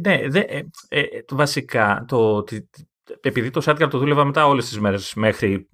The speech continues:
χθες που βγήκε η επόμενη beta, ε, η τωρινή, τέλος πάντων, beta, ε, το δούλευα όλες τις μέρες. Τις, είχε μέρα που δεν καταλάβαινες ότι υπήρχε θέμα, έτσι, δηλαδή δεν έκανε, δούλευε κανονικά και τα λοιπά. Ξαφνικά, εκεί που δούλευε, ε, μια άλλη μέρα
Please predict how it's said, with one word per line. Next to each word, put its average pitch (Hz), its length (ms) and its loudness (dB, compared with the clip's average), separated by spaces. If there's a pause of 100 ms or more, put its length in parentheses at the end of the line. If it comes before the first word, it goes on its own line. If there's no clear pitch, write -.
(100)
χθες 113 260 2
που 113 80 -4
βγήκε 107 260 0
η 104 200 4
επόμενη 104 440 2
beta, 98 260 -2 (560)
ε, 107 220 -2
η 98 240 -2 (440)
τωρινή, 101 360 4
τέλος - 220 -4
πάντων, 92 300 -4
beta, 98 280 0 (200)
ε, 139 480 -2
το 127 120 -4
δούλευα 165 240 2
όλες 175 120 2
τις - 80 -14
μέρες. 123 380 2 (380)
Τις, - 200 -8 (520)
είχε 208 260 0
μέρα 170 300 4
που 165 120 -2
δεν 208 240 0 (240)
καταλάβαινες 180 580 0
ότι 160 160 0
υπήρχε 156 360 0
θέμα, 104 340 2
έτσι, 101 180 -2
δηλαδή 107 200 2
δεν 120 200 0
έκανε, 135 280 0 (260)
δούλευε 151 380 2
κανονικά 117 360 2
και 143 80 0
τα 131 80 2
λοιπά. 117 360 -2 (360)
Ξαφνικά, 180 420 0
εκεί 214 180 0
που 160 140 0
δούλευε, 180 520 0
ε, 170 100 -4
μια 165 200 2
άλλη 160 180 2
μέρα 180 540 0